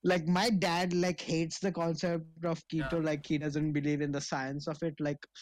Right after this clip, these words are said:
Speaker 1: I mean, he, I guess, believes it, but he doesn't, like, he believes there are much better ways and, like, ketonesis or whatever, however they burn the fat via keto isn't a
Speaker 2: Ketosis?
Speaker 1: particular, I forgot, I don't know.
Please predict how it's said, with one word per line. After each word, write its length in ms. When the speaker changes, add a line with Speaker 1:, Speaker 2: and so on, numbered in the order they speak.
Speaker 1:
I 60
mean, 120
he, 180
I 120
guess, 240
believes 400
it, 120
but 160
he 140
doesn't, 540
like, 120
he 140
believes 300
there 160
are 20
much 400
better 380
ways 240
and, 220
like, 120
ketonesis 1040
or 80
whatever, 440
however 380
they 100
burn 240
the 80
fat 300
via 300
keto 360
isn't 220
a 120
Speaker 2:
Ketosis? 60
Speaker 1:
particular, 460
I 80
forgot, 400
I 120
don't 200
know. 160